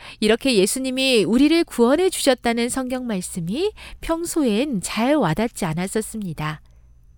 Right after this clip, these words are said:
하지만 예수님이 아니었다면 돌아가신 할머니를 결코 다시 볼 수 없을 텐데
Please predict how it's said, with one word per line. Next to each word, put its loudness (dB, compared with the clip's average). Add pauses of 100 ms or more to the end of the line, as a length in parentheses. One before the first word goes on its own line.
(180)
하지만 -2 (440)
예수님이 4
아니었다면 0
돌아가신 4
할머니를 2 (120)
결코 2
다시 0
볼 2
수 -2
없을 0
텐데 -2